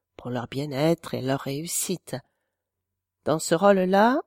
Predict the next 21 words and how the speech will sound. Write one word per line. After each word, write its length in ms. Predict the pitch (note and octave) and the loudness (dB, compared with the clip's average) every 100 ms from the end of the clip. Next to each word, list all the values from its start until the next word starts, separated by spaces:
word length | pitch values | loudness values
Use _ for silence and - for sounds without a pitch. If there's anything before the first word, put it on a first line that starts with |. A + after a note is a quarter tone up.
| - | -6
le 120 | F3 | -4
délégué 520 | F3 F3 F3 - G#3 | 0 0 0 2 4
a 80 | F3 | 4
l'avantage 600 | D3+ D3+ D#3+ - F3+ F#3 | 4 0 -2 0 0 0
de 180 | C#3+ D3 | -4 -8
pouvoir 520 | - - E3 E3 - | -10 0 2 2 0
relier 380 | D3 - D#3+ D#3+ | -8 -4 -2 -2
les 80 | D#3 | -2
problèmes 680 | - E3+ D3+ C#3 C3+ C#3+ C#3+ _ _ _ _ _ | -2 -2 0 0 0 -2 -6 _ _ _ _ _
et 80 | F3 | -4
trouver 260 | - G3 G3 | 0 0 2
des 100 | F#3+ | 0
solutions 760 | - F#3+ F#3+ - - F3 E3 - - - - | -2 -4 -4 -4 2 4 2 -2 -16 -10 0
en 140 | D#3+ | 2
échangeant 560 | E3+ - F3+ F3+ A3+ B3 | 2 0 0 2 4 4
avec 320 | F#3+ F3 - | 4 0 0
le 100 | D3+ | -2
responsable 680 | D#3 D#3 D#3 D3+ F#3+ F3 D#3 | 0 0 0 0 2 2 0
de 80 | C3+ | -4
la 120 | C#3+ | -4
délégation 800 | C#3 C#3+ C#3+ C#3 - A3 A#3 | -4 -4 -2 -2 0 2 4